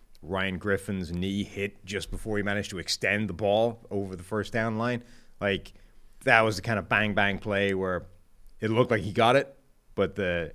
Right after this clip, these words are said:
when you look at it on replay, his knee hit just before he was able to actually extend the ball away for, for the first down. I think, like, Justin Fields did enough for his offense to be more efficient than it was in this game, but everybody else around him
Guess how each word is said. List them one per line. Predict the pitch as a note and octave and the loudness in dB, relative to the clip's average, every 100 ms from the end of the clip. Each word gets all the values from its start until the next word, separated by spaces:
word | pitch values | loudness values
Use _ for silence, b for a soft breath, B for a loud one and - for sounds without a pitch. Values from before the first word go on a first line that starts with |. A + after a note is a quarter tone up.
| - | -10
when | G2 F2+ | -8 -6
you | F2+ E2+ | -6 -6
look | F#2+ F#2+ | -6 -6
at | |
it | F2 | -6
on | E2 | -6
replay, | G2 F2 F2+ D2+ | -6 -6 -6 -6
his | D2+ | -6
knee | F2+ | -6
hit | D#2 F2+ - | -4 -4 -4
just | F#2 F2 | -8 -6
before | - - F2+ | -8 -8 -6
he | |
was | D#2+ | -6
able | E2 F2 E2 | -6 -6 -6
to | F2 | -8
actually | E2 E2+ | -8 -10
extend | - G2 | -10 -10
the | D#2+ | -8
ball | G2 F#2+ | -6 -4
away | E2 D#2+ D2+ | -4 -6 -8
for, | - E2 - b b - | -8 -10 -10 b b -6
for | G#2 | -6
the | D2 | -4
first | G2+ E2 - | -4 -4 -2
down. | G#2 G#2+ G2 - b b b b _ - | 0 0 -2 -6 b b b b _ -4
I | F2+ | 2
think, | D#3 B2+ - - - | 6 6 4 -8 -2
like, | G2+ F#2 - - _ - - - - - | 0 0 -8 -20 _ -20 -20 -20 -18 0
Justin | C#3+ B2 C3 | 4 4 2
Fields | C#3+ B2+ F#2 | 6 6 6
did | B2 A#2+ | 6 6
enough | G#2+ A2+ C3 - - - | 6 4 4 -2 -14 -18
for | - A#2 | -2 2
his | A#2 A2 | 2 4
offense | G#2+ G2+ A#2+ G#2+ - | 2 4 2 2 0
to | A2 | -4
be | A2 G2 F2+ F#2 - - - - | -2 -2 -4 -8 -18 -20 -16 -10
more | F#2+ G#2 G#2+ G#2+ | -2 2 4 4
efficient | G#2+ - G2+ - F#2 | 2 2 0 0 -6
than | E2 | -8
it | |
was | F2 F#2+ F#2+ F#2 | -4 -2 -2 -4
in | |
this | E2 D#2+ | -8 -8
game, | G2+ E2+ D#2+ C#2+ - | -4 -4 -4 -8 -8
but | - F2 | -2 -2
everybody | F2+ E2+ E2+ | -2 -4 -6
else | E2 E2 | -6 -6
around | D#2+ E2 D#2+ | -4 -4 -4
him | D#2+ D2 | -8 -10